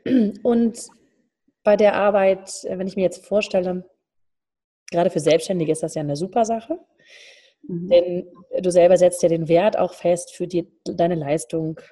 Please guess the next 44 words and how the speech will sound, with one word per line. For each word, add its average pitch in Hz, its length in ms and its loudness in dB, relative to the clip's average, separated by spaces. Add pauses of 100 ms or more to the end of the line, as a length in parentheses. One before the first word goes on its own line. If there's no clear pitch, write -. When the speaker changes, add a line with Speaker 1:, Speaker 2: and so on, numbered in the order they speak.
Speaker 1:
ähm, 151 220 -8
für 170 100 -4
dein 165 160 -2
Produkt, - 720 -6 (260)
hm, 170 220 -8
was 160 140 -10
auch 156 100 -8
immer. 196 420 -10 (840)
Und 190 140 -6
kannst 190 220 -2
das 185 120 2
natürlich 175 360 -4
mit 160 100 -8
solchen 165 220 -8
Glaubenssätzen 160 580 -8
dann 156 180 -10
auch 156 280 -12
irgendwo 165 480 -6 (480)
entkoppeln 165 640 -6
und 170 140 -12
vielleicht 170 280 -14
mal 170 100 -10
einen 165 120 -10
höheren 170 380 -4
Wert 156 220 -6
ansetzen 151 380 -10
und 160 100 -14
so 156 120 -12
weiter. 156 340 -10 (460)
Wenn 233 120 -2
wir 294 60 4
jetzt 277 200 2
Zuhörer 254 320 6
da 196 80 4
draußen 185 300 0
haben, 175 140 -2
die 170 80 -2
sagen, 170 180 -4
„Pass 170 100 -8
mal 165 100 -4
auf, 160 100 -4
ich 160 100 -8
bin 156 120 -12
Krankenschwester, 220 1000 -4